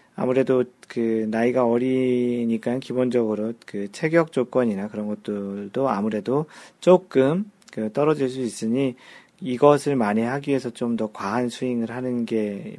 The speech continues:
보였던 것 같은데요. 그러한 것이 또 그 지금은 유연하고 어리니까 몸에 괜찮겠지만 나이 들어서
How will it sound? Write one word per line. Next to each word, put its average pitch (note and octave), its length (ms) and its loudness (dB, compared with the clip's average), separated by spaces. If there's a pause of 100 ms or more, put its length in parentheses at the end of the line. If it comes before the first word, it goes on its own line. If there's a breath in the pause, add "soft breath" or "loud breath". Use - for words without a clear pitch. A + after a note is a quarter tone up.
보였던 A2+ 360 -6
것 A2 140 -4
같은데요. B2+ 460 -6 (600 loud breath)
그러한 D3 240 6
것이 C#3 320 0
또 A#2+ 580 2 (160)
그 - 160 -14
지금은 D3 400 0
유연하고 A#2+ 680 2
어리니까 A#2+ 460 -2
몸에 G#2+ 340 0
괜찮겠지만 G#2+ 840 -10
나이 G2+ 240 -6
들어서 B2 580 -2